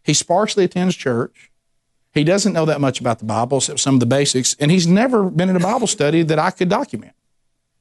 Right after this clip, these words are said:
So I'm gonna go ahead and go out on a limb that say that, that if he hasn't done anything since the day he went down and got baptized at twelve and some church attendance and a Sunday school class every now and then,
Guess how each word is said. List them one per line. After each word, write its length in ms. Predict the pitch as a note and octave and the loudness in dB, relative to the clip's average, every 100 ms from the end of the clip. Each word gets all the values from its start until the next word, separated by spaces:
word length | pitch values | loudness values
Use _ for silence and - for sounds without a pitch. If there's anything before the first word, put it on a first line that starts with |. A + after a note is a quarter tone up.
| _ _ _ - | _ _ _ -4
So 180 | G3 | -2
I'm 200 | F3 A3+ | 0 0
gonna 120 | E4 A3+ | 0 2
go 160 | G#3+ | 2
ahead 120 | F#3+ | 2
and 100 | F3 | 2
go 100 | E3+ | 2
out 120 | F3 E3+ | 0 0
on 100 | D3 | 0
a 60 | |
limb 500 | D#3+ B3 E3 C#3+ E3 _ _ | 2 2 2 0 -2 _ _
that 160 | D3+ D3 | -4 -2
say 260 | - F#3 F3+ | 0 2 2
that, 240 | E3 D#3+ _ _ - | 0 -2 _ _ -2
that 180 | D#3+ D3+ | 0 2
if 80 | C#3+ | 0
he 140 | D4 | 2
hasn't 300 | D4 G#3 E3+ | 2 0 0
done 180 | G3 E3+ | 0 2
anything 360 | G#3 A3 F#3 | 2 2 0
since 300 | E3 F3 D#3 | 0 -2 -2
the 160 | - C3+ | -2 0
day 180 | D3 E3 | 2 2
he 120 | D#3 | 2
went 180 | D3+ D3+ | 2 0
down 140 | D3 | 0
and 60 | C#3 | 0
got 140 | C3 | 0
baptized 480 | C#3 D3+ D3 C3+ B2 | 0 0 0 0 -2
at 120 | C3+ | -8
twelve 480 | - F3+ D3 B2+ B2+ | -2 2 2 2 0
and 100 | A#2 | -2
some 140 | A#2 | -2
church 280 | - G3+ G3+ | 0 0 0
attendance 460 | A#2+ B2 A#2 B2 C3+ | -2 2 2 2 2
and 180 | A#2+ - _ - | 0 0 _ -4
a 80 | B2 | -2
Sunday 300 | F#3+ A#3 E3 | 2 2 2
school 180 | C3 | 0
class 300 | - A#2+ A#2+ | 0 0 0
every 140 | A#2 A2+ | 2 2
now 120 | A2+ | 4
and 80 | A2+ | 2
then, 180 | C3+ | 0